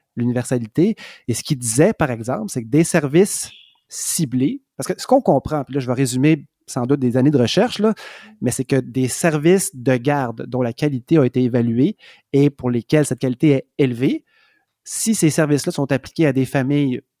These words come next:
plus vulnérables, l'impact sur ces familles-là, sur les enfants, à long terme,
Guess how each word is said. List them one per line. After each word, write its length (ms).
plus 200
vulnérables, 680
l'impact 920
sur 220
ces 140
familles-là, 580
sur 200
les 200
enfants, 460
à 100
long 220
terme, 500